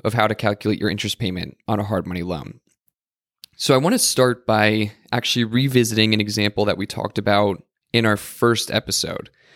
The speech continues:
So in our first episode, we broke down how to calculate your monthly interest payment, and we used an example where we said, if you borrowed a hundred thousand dollars from a hard money lender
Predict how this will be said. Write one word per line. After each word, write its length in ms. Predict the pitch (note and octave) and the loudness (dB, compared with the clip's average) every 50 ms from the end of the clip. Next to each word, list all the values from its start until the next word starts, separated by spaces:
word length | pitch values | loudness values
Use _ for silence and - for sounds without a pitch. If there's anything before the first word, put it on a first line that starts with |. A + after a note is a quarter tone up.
| - - - _ | -20 -20 -16 _
So 140 | - - A#2+ | 2 4 4
in 80 | A#2+ | 4
our 60 | A#2 | 4
first 260 | A2+ - D#3+ E3+ - - | 4 4 2 4 4 2
episode, 640 | C3+ - C#3+ B2+ - - A2 A2 G#2+ G#2+ A2+ A2+ A2 - _ | 2 2 0 0 2 4 4 4 4 4 2 -2 -6 -8 _
we 120 | - A#2 B2 | 0 0 0
broke 380 | B2 - B2+ A#2+ A#2+ A#2 - | 2 2 2 2 2 2 0
down 560 | - G#2+ G#2 G#2 G#2+ G#2 G#2 G#2 G#2 G#2 G#2 - _ | 0 2 2 2 2 2 2 0 0 -2 -4 -6 _
how 180 | - A2+ A2 | -2 -2 0
to 80 | A2+ A#2+ | 0 0
calculate 480 | - A#2+ G#2+ G#2 - - G#2 G#2+ G#2 | 0 0 0 0 2 0 0 0 0
your 140 | - G#2 G#2 | 0 0 0
monthly 400 | G#2+ G#2 G#2 G#2+ A2 - - A2+ | 0 2 0 0 0 0 0 0
interest 400 | - - G#2 G#2 - G2+ - - | 0 0 -4 -2 -2 -4 -4 0
payment, 380 | - A2 G#2+ A2+ A#2+ B2 B2+ - _ _ _ _ _ _ _ _ _ _ | 0 0 2 2 2 0 0 -4 _ _ _ _ _ _ _ _ _ _
and 240 | A#2 A2+ A2 G#2+ G#2+ | 2 4 4 4 4
we 100 | A2 A#2+ | 2 2
used 220 | C#3 D#3 C#3+ B2+ | 2 2 0 0
an 60 | C3 | 0
example 640 | B2+ A2+ G#2+ G#2+ A2 G#2+ G#2 G#2 - - F2 F#2+ - _ | -2 -2 0 2 2 2 2 0 -4 -8 -8 -8 -12 _
where 140 | - A2 G#2+ | 0 2 2
we 160 | G#2 A2 G#2+ | 2 2 0
said, 540 | G#2 - - G#2+ G2+ G2+ G2+ G#2 G2 A2 - _ _ _ _ | -2 0 2 4 4 4 4 2 -2 -8 -10 _ _ _ _
if 200 | - A2 - - | -2 -2 0 2
you 100 | C#3+ D#3+ | 0 2
borrowed 380 | D3 B2+ A#2 A#2 A2+ A2 A2 G#2 | 4 4 4 6 6 4 4 2
a 80 | G#2 | 2
hundred 260 | G2+ A2+ A2 A#2+ B2 | 0 0 0 0 2
thousand 280 | - A2 G#2+ G#2+ A2 G#2+ | 2 4 4 4 2 2
dollars 440 | G#2 G2+ F#2+ F2+ F2+ F2 F2+ - - | 2 4 4 4 2 0 -2 -4 -8
from 220 | - - G#2 G#2 | -4 -4 -4 -4
a 40 | G2+ | 0
hard 200 | G2+ G#2 F#2+ - | 0 0 0 0
money 180 | G2 F#2 F#2 F#2 | -2 -6 -6 -6
lender 460 | F2 F2 E2+ D2 D2+ D2+ D2 G2+ | -6 -6 -8 -8 -8 -10 -10 -12